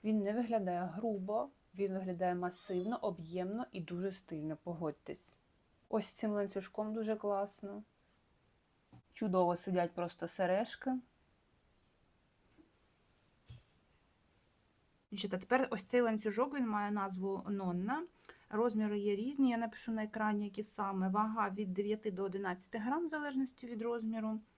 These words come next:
А, і вони родовані. Застібка карабін. Чудова така базова моделька,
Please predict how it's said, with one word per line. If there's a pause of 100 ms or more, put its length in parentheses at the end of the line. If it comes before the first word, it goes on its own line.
(440)
А, (120)
і
вони
родовані. (460)
Застібка
карабін. (2250)
Чудова
така
базова
моделька,